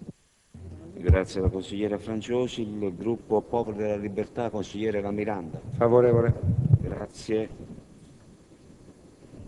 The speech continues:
Speaker 1: Gruppo Democratici per il Cambiamento, consigliere De Noia, prego.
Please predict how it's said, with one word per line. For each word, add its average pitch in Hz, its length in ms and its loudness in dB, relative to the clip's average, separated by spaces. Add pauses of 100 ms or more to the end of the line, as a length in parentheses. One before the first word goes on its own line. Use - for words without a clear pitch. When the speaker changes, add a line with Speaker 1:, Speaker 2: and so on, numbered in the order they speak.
(1900)
Speaker 1:
Gruppo 107 320 0
Democratici 101 640 0
per 101 100 -2
il 98 80 -4
Cambiamento, 110 540 -2
consigliere 107 420 -2
De 107 80 0
Noia, 92 260 0
prego. 82 300 -4